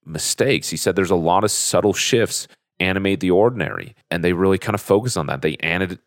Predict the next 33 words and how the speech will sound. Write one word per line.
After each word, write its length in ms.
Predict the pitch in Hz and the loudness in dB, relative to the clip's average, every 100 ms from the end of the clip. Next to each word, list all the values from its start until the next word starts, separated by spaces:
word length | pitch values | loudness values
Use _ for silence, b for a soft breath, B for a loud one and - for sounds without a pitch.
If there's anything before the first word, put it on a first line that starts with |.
| - | -4
animated 440 | 85 98 101 98 | -2 0 0 0
in 120 | 101 | -2
mistakes 540 | 95 - - 80 - - | -4 -4 -2 -2 -2 -6
instead 240 | 85 87 | -2 -2
of 60 | 82 | 0
making 260 | 85 90 | -2 -4
it 80 | - | -6
feel 240 | - 85 | -2 0
super 580 | 82 - 85 80 80 78 - _ | 0 -2 -4 0 0 0 -4 _
crafted 540 | - 90 76 - 101 80 | -6 -2 -2 -2 -2 -4
and 120 | 73 | -6
perfect. 600 | - - - - - - _ _ - | -6 -6 -6 -10 -12 -20 _ _ -8
And 260 | 95 85 | -4 -4
you, 120 | 87 - | -6 -6
you 180 | 87 92 | -4 0
really 200 | 92 92 | 0 0
do 120 | 87 | -2
see 140 | - | -2
that. 220 | 85 - - | -4 -4 -6
These, 160 | 80 | -8
these 180 | - 87 | -6 -8
characters 380 | - 92 82 82 | -4 -2 -2 -4
shine. 300 | - 73 65 | -4 -6 -2
There's, 240 | 76 73 b b _ - | -2 -2 b b _ -4
there's 220 | 87 80 | -2 0
this 140 | 87 - | -4 -2
idea 340 | 85 76 87 | -4 -2 0
that 140 | 82 82 | 0 2
I 100 | 65 | 2
love 280 | 73 76 69 | 2 0 0
that 220 | 78 - - - | -2 -4 -18 -4
Guillermo 320 | 98 95 87 | -2 0 -2
says, 640 | - 95 80 78 - - | -2 2 2 2 -2 -12